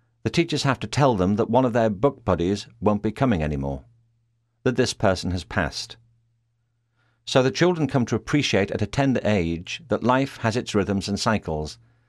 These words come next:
and that even the people they become close to are part of that cycle.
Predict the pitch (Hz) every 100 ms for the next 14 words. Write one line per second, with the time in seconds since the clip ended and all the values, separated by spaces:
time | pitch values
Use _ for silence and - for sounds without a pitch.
0 | _ _ - 110 110 127 151 151 139 135
1 | 117 113 107 110 113 107 139 120 - 82
2 | 85 - - 95 - 120 98 78 69 -
3 | 78 - 73